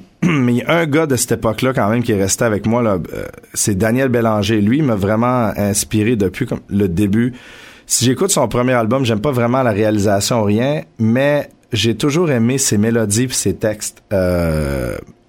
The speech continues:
je, s-, selon moi, c'est un des meilleurs auteurs, compositeurs, interprètes qui existent. Puis aussi, ça, ça date de, de l'âge de seize ans.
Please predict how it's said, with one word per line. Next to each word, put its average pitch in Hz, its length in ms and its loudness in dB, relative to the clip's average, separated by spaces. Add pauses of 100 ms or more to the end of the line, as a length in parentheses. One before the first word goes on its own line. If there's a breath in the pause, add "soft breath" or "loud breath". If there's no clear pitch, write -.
je, - 280 -6
s-, - 260 -4
selon 151 340 2
moi, 131 160 2
c'est 127 160 0
un 117 60 2
des 107 120 2
meilleurs 113 260 2
auteurs, 107 300 0
compositeurs, 101 460 -2
interprètes 95 460 -4
qui - 100 -4
existent. 82 460 -4 (640 loud breath)
Puis 160 280 0
aussi, 156 560 0 (760 soft breath)
ça, 127 200 0
ça 113 160 0
date 104 260 0
de, 80 560 0
de 65 100 -6
l'âge 101 340 2
de 98 100 0
seize 104 420 2
ans. 120 180 0